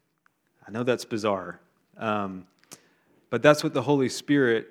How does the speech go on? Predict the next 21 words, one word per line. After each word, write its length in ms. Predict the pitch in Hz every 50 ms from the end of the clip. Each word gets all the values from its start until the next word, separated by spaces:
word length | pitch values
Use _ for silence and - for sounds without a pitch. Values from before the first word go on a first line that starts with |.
| -
is 340 | - 120 117 113 110 - -
here 220 | - 143 139 135
to 140 | 123 - 123 117
do, 240 | 131 127 120 110
is 200 | 104 104 98 - -
to 320 | - - 127 120 117 113 -
illumine 640 | - 113 110 117 120 135 147 151 147 135 117 113 110
what's 220 | 110 123 127 - 139
in 80 | 131
the 100 | 127 117
text 360 | 113 - 117 113 117 - -
and 120 | 117 107 95
point 200 | - 123 117 117
us 120 | 104 - -
to 100 | 110 98
Jesus 360 | 95 107 110 104 101 95 -
Christ 600 | - - 104 101 95 90 - - - - - - _ _ _ _ _ _ _ _ _ _
so 160 | - - 120
that 160 | 107 117 107
we 140 | 110 117 113
can 360 | - 123 113 104 104 101 98